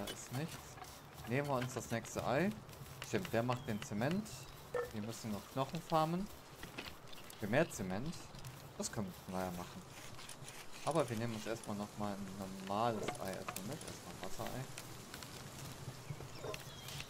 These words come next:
Und gucken mal, was dann an der Kirsche die, ähm, Farm sagt. Hochwertiges Palöl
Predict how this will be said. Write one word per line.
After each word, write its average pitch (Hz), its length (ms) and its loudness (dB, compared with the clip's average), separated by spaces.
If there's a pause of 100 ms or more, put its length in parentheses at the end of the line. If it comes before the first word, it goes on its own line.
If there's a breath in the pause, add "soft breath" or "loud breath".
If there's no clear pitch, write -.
(380)
Und 151 200 6
gucken 123 280 4
mal, 110 300 8
was 110 280 6
dann 104 340 4 (1400)
an 143 140 2
der 131 80 8
Kirsche 117 480 4
die, 107 340 4
ähm, 104 600 2 (960)
Farm 117 200 2
sagt. 107 240 2 (3750)
Hochwertiges 117 540 2
Palöl 120 600 10